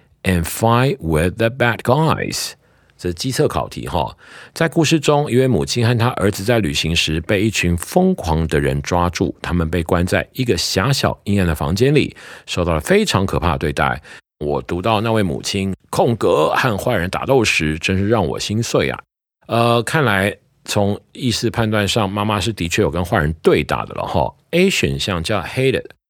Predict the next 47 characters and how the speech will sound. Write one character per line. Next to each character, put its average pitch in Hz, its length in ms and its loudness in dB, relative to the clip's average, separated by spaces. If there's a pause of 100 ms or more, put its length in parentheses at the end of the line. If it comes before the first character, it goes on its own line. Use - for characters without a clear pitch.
(220)
讨 87 260 0
厌、 107 240 2
厌 101 160 2
恶， 80 340 -2 (420)
它 156 200 -2
后 160 140 4
面 143 120 4
是 131 160 -2
可 113 120 -2
以 71 80 2
接 92 480 0
to 101 180 -2
V 76 240 -4
啦， 67 180 -8
所 - 160 -2
以， 104 300 -2
呃， 80 240 -4
文 78 260 0
法 95 280 -2
上 73 420 -2 (880)
没 95 200 2
什 87 100 0
么 73 80 -2
大 87 140 2
问 80 240 0
题。 - 280 -14
但 117 160 2
是 117 260 -2
如 98 180 -2
果 98 160 0
妈 95 200 -2
妈 107 220 -2
痛 147 320 -4
恨 110 160 -2
跟 101 180 0
坏 101 200 0
人 82 160 0
打 82 180 -6
架， 82 160 -4
就 92 140 -4
不 69 180 0
会 120 140 2
去 117 100 -2
打 - 140 -2
了 - 200 -6
吧， 71 120 2
哈， 71 280 0